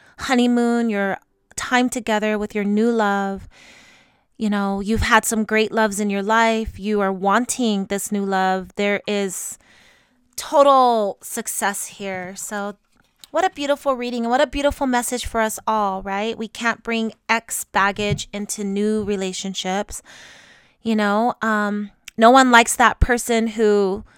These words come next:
starts a new job and all they do is talk about how they did it at the other company. <laughs> You know, it's like, nobody wants that energy.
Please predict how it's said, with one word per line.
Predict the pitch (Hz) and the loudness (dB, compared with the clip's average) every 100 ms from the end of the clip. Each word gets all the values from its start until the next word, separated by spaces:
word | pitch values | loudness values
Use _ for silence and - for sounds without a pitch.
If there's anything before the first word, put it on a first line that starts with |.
| _ _ _ | _ _ _
starts | - - 233 233 | 0 6 6 4
a | |
new | 226 226 | 2 2
job | 185 214 208 208 208 | 2 4 6 6 4
and | 196 190 | 0 0
all | - 214 | 4 6
they | 220 | 4
do | 214 214 | 2 0
is | - | 0
talk | 208 202 | -2 2
about | 202 202 | 2 4
how | 208 | 4
they | 202 | 2
did | 196 196 | 2 2
it | 202 | 2
at | 196 - | 2 2
the | 196 | 0
other | 190 | 2
company. | 190 190 175 180 190 233 | -2 -2 -2 2 4 4
<laughs> | - | 8
You | 339 - 285 | 6 8 12
know, | 233 220 | 12 12
it's | 233 - | 10 8
like, | 220 208 - - - | 6 6 -2 -18 2
nobody | 240 247 254 | 4 6 6
wants | 220 214 | 6 6
that | 220 208 | 2 2
energy. | 202 202 202 190 | 2 -2 -4 -6